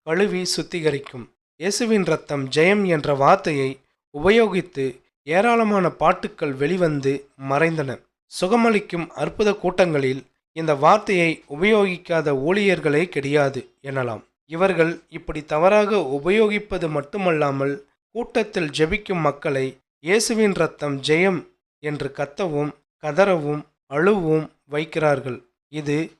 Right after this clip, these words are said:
மிக பரிதாபம். அந்த மக்களும் அதன் அர்த்தம் விளங்காமல் "இயேசுவின் இரத்தம் ஜெயம்" என்று கூறுவதால் எந்த பிரயோஜனமும் இல்லை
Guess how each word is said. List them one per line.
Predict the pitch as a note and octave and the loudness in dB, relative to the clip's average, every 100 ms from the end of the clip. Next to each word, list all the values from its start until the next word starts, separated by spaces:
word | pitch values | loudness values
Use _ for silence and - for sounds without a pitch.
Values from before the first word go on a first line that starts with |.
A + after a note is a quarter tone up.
| _ - | _ -10
மிக | C#3+ D3+ G#3 G#3 - | -6 0 0 -2 -8
பரிதாபம். | D#3 F#3 F#3 E3 C#3 A2+ _ _ _ - | -4 2 4 4 0 -6 _ _ _ -10
அந்த | D#3+ D#3 | -2 0
மக்களும் | D3 D3 - A3 E3 D3 - _ _ _ - | 0 -2 -4 -2 -2 -6 -14 _ _ _ -10
அதன் | C#3 D3 C3+ - | -6 -4 -6 -6
அர்த்தம் | D3 - G#3+ F#3 | -6 -6 -6 -4
விளங்காமல் | C#3+ D3 G3+ G3 E3 C#3 C3+ - _ _ _ _ | 0 2 4 4 2 0 -4 -8 _ _ _ _
"இயேசுவின் | D#3+ A3 A3 A3 G3+ | -2 -2 0 0 0
இரத்தம் | D#3+ D3+ - C#3 B2+ | 0 -4 -4 -8 -2
ஜெயம்" | D3 E3 F#3+ F#3 - | 2 2 2 -4 -10
என்று | C#3 C3+ C3+ | -10 -8 -8
கூறுவதால் | F3+ G3+ F#3 C#3+ C3+ C3+ - _ _ _ _ | -4 0 0 0 -2 -4 -10 _ _ _ _
எந்த | D3 E3+ G#3+ B3 | -4 -2 -2 -2
பிரயோஜனமும் | - D#3+ E3+ F3+ E3+ D3+ D#3 F3+ | -2 0 2 4 2 0 0 -2
இல்லை | D3 C3+ B2 | -4 -4 -4